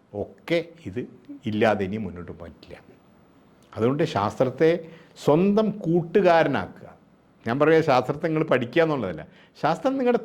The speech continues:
തോളത്ത് കൈയിടാൻ പറ്റണം. നിങ്ങൾക്ക് എവിടെ നോക്കിയാലും ശാസ്ത്രം പഠിക്കാൻ പറ്റും. ഇപ്പോൾ നിങ്ങൾക്ക് എന്ത്, എന്തുകൊണ്ടാണ്, എങ്ങനെയാണ് വെള്ളം ഉണ്ടായത്, എങ്ങനെയാണ് വെള്ളം പിന്നെ ആവിയാവുന്നത്, ഇതൊക്കെ പഠിക്കാൻ വേണ്ടിയിട്ടാണ് പാഠപുസ്തകത്തിൽ നിന്ന് പോയി നിങ്ങളൊക്കെ പിന്നെ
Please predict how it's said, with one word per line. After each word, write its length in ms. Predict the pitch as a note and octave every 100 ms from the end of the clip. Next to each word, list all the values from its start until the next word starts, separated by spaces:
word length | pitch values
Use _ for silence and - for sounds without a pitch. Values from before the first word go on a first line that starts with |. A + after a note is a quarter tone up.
| F3
തോളത്ത് 380 | F3+ A3 A3 F3+
കൈയിടാൻ 320 | C#3 B2 A#2 G2+
പറ്റണം. 260 | - D#2 - _ _ _ _ _ _ _
നിങ്ങൾക്ക് 200 | B2 E3 A#3 D3+
എവിടെ 220 | C#3 G3 A#3+
നോക്കിയാലും 360 | G#3 G#3+ G#3+ F3
ശാസ്ത്രം 280 | E3+ E3 F3+
പഠിക്കാൻ 280 | E3 D#3+ D#3+ D3
പറ്റും. 160 | C3+
ഇപ്പോൾ 140 | A#2+ C3 B2
നിങ്ങൾക്ക് 280 | C3 C3+ B2 -
എന്ത്, 120 | B2 C#3 B2+
എന്തുകൊണ്ടാണ്, 460 | B2+ D3 C#3+ C3+ B2
എങ്ങനെയാണ് 280 | B2+ D#3 C3+
വെള്ളം 200 | A2 C3
ഉണ്ടായത്, 320 | A#2+ G#2+ G#2 G#2 - - A#2
എങ്ങനെയാണ് 300 | B2+ C#3 B2+
വെള്ളം 240 | A#2 B2 A#2+ G2+
പിന്നെ 260 | A2 G#2 G2+ G#2+ G2+
ആവിയാവുന്നത്, 580 | A2+ B2 A2+ G#2+ G#2+ A2 - - B2
ഇതൊക്കെ 220 | C3+ F3 D3
പഠിക്കാൻ 280 | C3+ D#3 D#3+
വേണ്ടിയിട്ടാണ് 360 | D#3+ D#3+ D3+ C#3
പാഠപുസ്തകത്തിൽ 500 | B2+ C3+ C3 D3 D3
നിന്ന് 180 | C#3 B2 C#3
പോയി 100 | C#3+ C#3 C3+
നിങ്ങളൊക്കെ 360 | B2+ C#3 C#3 C#3+ - - - _
പിന്നെ 200 | A#2 B2+